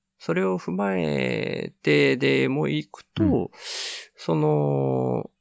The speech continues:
Speaker 1: 誕生したことに対しては、存在し始めた瞬間だし、
Speaker 2: うん。
Speaker 1: そっから先はずっとお祝いなんだけど、毎日毎瞬間。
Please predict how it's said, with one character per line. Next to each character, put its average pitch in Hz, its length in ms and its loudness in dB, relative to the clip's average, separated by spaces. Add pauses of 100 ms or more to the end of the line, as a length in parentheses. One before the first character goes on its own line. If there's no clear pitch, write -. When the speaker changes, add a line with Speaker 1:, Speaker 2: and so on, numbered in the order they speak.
(340)
Speaker 1:
誕 139 280 2
生 143 280 2
し - 80 -6
た 151 100 2
こ 160 140 -2
と 160 140 0
に 156 120 0
対 170 320 0
し - 140 -10
て - 480 2 (1300)
は、 196 300 2 (200)
存 156 320 0
在 139 220 2
し 131 240 -2
始 147 340 2
め 143 160 2
た - 300 0 (800)
瞬 95 240 -2
間 104 340 0 (1500)
だ 104 120 -4
し、 143 380 2
Speaker 2:
う 104 40 2
ん。 85 180 0 (800)
Speaker 1:
そ - 180 -4
っ - 20 -20 (100)
か 147 100 6
ら 151 120 8
先 147 260 0
は 151 80 6
ず 123 120 0
っ - 40 -4
と 120 300 4
お 117 80 6
祝 120 220 6
い 120 60 4
な 120 120 2
ん 107 60 2
だ 92 80 -2
け 87 100 -4
ど、 90 100 2
毎 85 200 -4
日 85 220 -6
毎 80 200 -2
瞬 85 200 -6
間。 - 280 -2